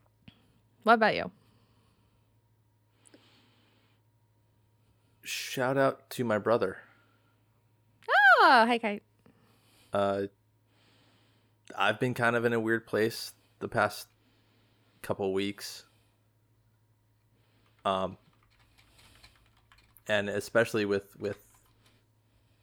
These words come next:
Speaker 2: you know, real life stuff coming up, he's been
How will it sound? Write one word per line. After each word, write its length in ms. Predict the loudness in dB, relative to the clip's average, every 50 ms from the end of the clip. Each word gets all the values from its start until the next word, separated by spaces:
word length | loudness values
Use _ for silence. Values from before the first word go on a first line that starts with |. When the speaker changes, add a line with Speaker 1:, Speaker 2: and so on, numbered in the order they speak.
| _ _ _
Speaker 2:
you 100 | -8 -8
know, 220 | -8 -8 -10 -12 -14 -14 -4 -2
real 220 | 0 2 2 2
life 520 | 2 2 2 2 0 -2 -6 -16 -18 -20 _ _ _ _ _
stuff 380 | -18 -18 -2 -2 -2 -2 -2 -4
coming 260 | -4 -4 -4 -2 -2
up, 220 | -2 -2 -4 -6 -16 _ _ _ _ _ _ _ _ _ _ _ _ _ _ _ _ _ _ _ _ _ _ _ _ -14
he's 480 | -12 -12 -8 -4 -4 -2 -2 -4 -6
been 460 | -6 _ 0 0 0 0 -4 -8 -10